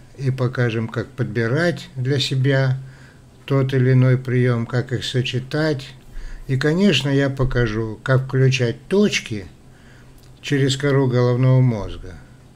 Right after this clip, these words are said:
без всякого физического воздействия. И будут включаться именно те точки, которые заинтересованы, то есть нужны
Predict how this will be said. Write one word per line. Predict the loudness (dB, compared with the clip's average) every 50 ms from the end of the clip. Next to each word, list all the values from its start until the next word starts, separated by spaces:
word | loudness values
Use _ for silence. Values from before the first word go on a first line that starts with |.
| -20 -20 -20 -20 -20 -20 -6
без | -2 0 0 0
всякого | 2 0 0 0 -2 -2 -2 -2 0 -2
физического | -2 -2 -4 -2 0 0 0 0 0 -2 -4 -4 -4 -4 -4
воздействия. | -6 -6 -8 -8 -10 -12 -12 -12 -10 -12 -12 -12 -14 -16 -18 -20 -20 -20 -20 -20 -20 -20 -20 -12 -6
И | -2 0
будут | 2 2 2 2 2 0 -4
включаться | -4 -4 -4 -2 -2 -2 -4 -2 -4 -6 -6 -8
именно | -8 -8 -10 -10 -10 -10
те | -10 -4 -2 -2 -2
точки, | 0 -2 -2 -2 0 -2 -2 -2 -2 -2 -2 -2 -2 -6 -10 -18 -20 -20 -20 -20 -20 -20 -12
которые | -10 -8 -2 2 4 6 6 6 4 4 2 2 2
заинтересованы, | 2 2 4 4 4 4 4 2 2 4 4 4 4 2 0 0 2 2 2 2 0 0 -2 -4 -6 -8
то | -6 -4 -4 -4
есть | -4 -4 -8 -10 -6
нужны | -4 -4 -2 0 4 4 4 4 2 0